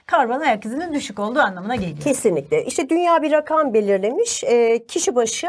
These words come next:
Speaker 2: her sene, e, senin beş ton karbon, e, harcaya-, e, harcarsan dünyaya zarar vermezsin diyor.
Speaker 1: Hı hı.
Speaker 2: Ama bu tabii tahmini rakamlar.
Speaker 1: Evet.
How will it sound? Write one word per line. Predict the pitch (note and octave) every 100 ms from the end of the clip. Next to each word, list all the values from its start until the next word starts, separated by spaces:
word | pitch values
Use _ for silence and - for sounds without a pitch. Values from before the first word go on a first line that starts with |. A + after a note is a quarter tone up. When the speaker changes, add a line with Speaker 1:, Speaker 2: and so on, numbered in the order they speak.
| G4
Speaker 2:
her | F#4 E4+
sene, | D#4+ C4 A#3+ E4 A#4
e, | A#3+ A#3+ A#3+
senin | A#3 F#4+ C#4+ D4 A3
beş | D#4+ E4 -
ton | - A#3 C#3+ -
karbon, | - C4 A#3+ G3+ G3+ E3+ -
e, | F#3 F3+
harcaya-, | F3 A3 G#3+ F3+ G3+ F3+ E3 -
e, | E3
harcarsan | E3 E3+ D4 A#3 A3 F#3 E4+ G#4
dünyaya | F4 D4 C4 D4+ F4
zarar | C4+ C#4 C#4+ B3+
vermezsin | B3+ B3 B3 A3+ - F#3
diyor. | E3 D3+
Speaker 1:
Hı | D#3+
hı. | F3
Speaker 2:
Ama | F#3+ A4+
bu | G4+
tabii | G4 E4 D#4+ - - -
tahmini | - D#4 C#4+ D4+ D4 G#3+
rakamlar. | F3 G3 E3 F#3 E4
Speaker 1:
Evet. | A#4+